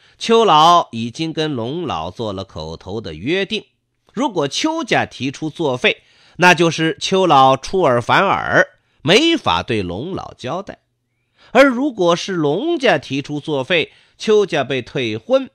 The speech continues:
脸上肯定无光，可偏偏龙家也不主动提婚事作废的事情，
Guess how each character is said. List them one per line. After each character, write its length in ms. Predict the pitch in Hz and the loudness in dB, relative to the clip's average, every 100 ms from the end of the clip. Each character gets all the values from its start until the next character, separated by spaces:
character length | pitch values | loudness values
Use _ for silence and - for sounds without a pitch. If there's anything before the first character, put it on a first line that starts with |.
| _ _ | _ _
脸 320 | - 135 120 | -4 -2 0
上 200 | 139 160 | 2 2
肯 340 | 135 - 90 73 | 2 -4 -6 -6
定 220 | 110 85 | -8 -8
无 200 | 69 117 | -8 -10
光， 380 | 143 202 233 208 _ _ _ | 4 6 6 2 _ _ _
可 180 | - 92 | -14 -12
偏 240 | - 175 175 | -2 0 0
偏 340 | 180 170 170 - - - | 2 2 0 -6 -16 2
龙 380 | 165 254 330 | 4 4 2
家 340 | 269 233 175 147 - _ - | 4 6 6 4 -4 _ 0
也 160 | 170 | 2
不 200 | 208 285 | 2 -2
主 240 | 208 139 156 | -4 -4 -2
动 300 | 226 190 156 | -2 -2 -6
提 260 | - 202 | -6 -6
婚 340 | 220 285 294 294 | -4 -2 -2 -2
事 180 | 240 | -6
作 340 | 208 254 226 220 | -8 -4 -2 -2
废 420 | - 320 285 175 | -4 -4 -2 -2
的 120 | 143 | -2
事 280 | 143 165 143 | -6 -6 -8
情， 420 | 127 135 123 117 | -6 -4 -4 -8